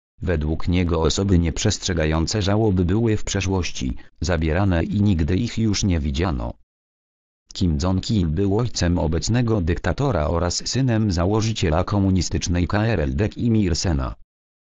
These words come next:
Przymusowe opłakiwanie Kim Jong-ila trwa jedenaście dni. W dniu rocznicy siedemnaście grudnia przez trzy minuty wyły syreny, flagi opuszczono do połowy masztów,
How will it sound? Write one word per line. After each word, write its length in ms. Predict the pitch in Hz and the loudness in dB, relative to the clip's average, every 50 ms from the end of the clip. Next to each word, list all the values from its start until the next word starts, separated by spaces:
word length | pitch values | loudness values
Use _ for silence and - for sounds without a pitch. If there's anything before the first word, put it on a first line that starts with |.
| _ _ _ _ _ _ _ _ - - | _ _ _ _ _ _ _ _ -12 -6
Przymusowe 600 | - - 104 95 95 92 - - 120 117 110 107 | -2 0 2 2 2 2 2 0 0 2 2 2
opłakiwanie 720 | 101 98 - 113 107 101 - 95 85 85 98 113 107 80 | 2 2 2 2 0 2 0 0 0 0 0 0 0 0
Kim 240 | - - 90 82 73 67 | 0 0 0 0 0 0
Jong-ila 500 | 92 95 92 92 - - 110 95 76 71 | 0 0 0 -2 0 0 0 0 0 0
trwa 340 | - - - - 71 80 76 | -2 -2 -2 -2 0 0 0
jedenaście 640 | 78 78 73 78 - 95 120 127 - - - 92 82 | 0 0 0 2 2 2 0 0 -2 -2 -2 -2 0
dni. 260 | 78 76 90 82 78 | 0 0 -2 0 0
W 60 | 78 | 0
dniu 240 | 78 80 117 123 120 | 0 2 2 2 4
rocznicy 560 | 101 87 80 - - 95 107 127 - - 110 | 2 2 0 0 0 0 0 0 0 -2 -2
siedemnaście 720 | 95 - 98 90 85 113 107 104 110 131 117 - - 92 87 | -2 -2 -2 -2 -2 -2 0 0 0 0 -2 -2 -2 -2 0
grudnia 420 | 80 82 78 78 71 82 95 92 90 | 0 0 0 0 0 0 0 0 -2
przez 300 | - - 85 80 76 - | -2 -2 -2 -2 -4 -4
trzy 220 | - - - 113 | -4 -2 0 0
minuty 380 | 101 92 90 107 117 - 110 92 | 0 0 0 -2 -2 -2 -2 0
wyły 280 | 87 117 113 85 76 | 0 0 0 0 -2
syreny, 460 | - - 82 95 107 104 82 80 78 - _ _ - | -2 -2 0 0 0 2 0 0 -2 -4 _ _ -14
flagi 380 | - - 107 104 90 90 82 90 - _ - | -8 -4 -2 -2 -2 -2 -4 -6 -10 _ -4
opuszczono 600 | 95 98 - 87 - - - 127 131 101 95 82 | -4 -2 0 0 0 0 0 0 0 2 0 0
do 120 | 78 80 | 0 -2
połowy 420 | - - 92 90 73 65 64 73 69 | -2 -2 -2 0 0 0 0 0 0
masztów, 680 | 73 87 98 95 - - 65 55 - - - - - | 0 0 -2 -2 -4 -6 -6 -8 -8 -10 -12 -14 -14